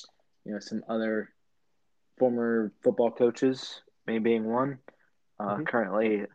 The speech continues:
Speaker 1: helping out the kicker at Middletown Fenwick. But the O H S A A, after pretty much allowing everyone into the playoffs last year because of covid, has now extended every division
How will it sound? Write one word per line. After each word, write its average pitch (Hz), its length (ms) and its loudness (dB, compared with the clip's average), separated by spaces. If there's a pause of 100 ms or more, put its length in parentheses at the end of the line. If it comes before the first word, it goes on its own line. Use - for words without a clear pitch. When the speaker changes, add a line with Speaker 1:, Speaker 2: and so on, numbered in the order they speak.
Speaker 1:
helping 110 320 -2
out 110 220 -2
the 107 100 0
kicker 110 400 0
at 101 180 0
Middletown 110 520 -4
Fenwick. 139 400 -4 (560)
But 120 400 4 (280)
the 117 420 4
O 139 160 6
H 156 140 6
S 135 180 2
A 127 60 4
A, 107 360 4 (200)
after 117 580 2 (420)
pretty 139 160 6
much 123 140 2
allowing 113 640 0 (880)
everyone 127 640 6 (440)
into 120 180 -2
the 107 100 0
playoffs 110 460 0
last 113 280 -2
year 101 120 -2
because 98 320 -6
of - 100 -18
covid, 104 360 -2 (640)
has 113 200 0
now 120 280 0
extended 113 760 0 (1300)
every 123 240 6
division 110 580 2